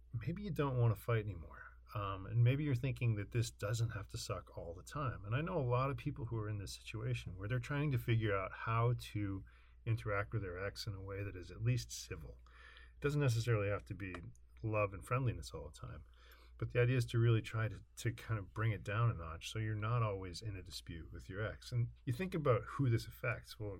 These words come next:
obviously it affects you and your ex. It affects your kids because your kids are aware that their kid, their parents aren't getting along.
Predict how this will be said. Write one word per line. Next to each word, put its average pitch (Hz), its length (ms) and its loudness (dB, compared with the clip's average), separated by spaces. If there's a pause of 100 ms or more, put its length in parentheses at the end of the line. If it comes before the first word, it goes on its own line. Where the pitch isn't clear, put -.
(140)
obviously 117 380 2
it 98 40 -4
affects - 340 -8
you 98 160 -4
and 90 80 -8
your 76 220 -10
ex. - 240 -16 (640)
It 127 80 0
affects 120 300 -2
your - 100 -4
kids - 520 -4 (120)
because 123 220 0
your 135 80 -2
kids 175 260 -4
are 123 100 4
aware 101 400 -2
that 92 160 -8
their 95 120 -6
kid, 95 300 -10
their 90 140 -10
parents 101 400 -6
aren't 87 160 -4
getting 82 180 -6
along. 71 320 -10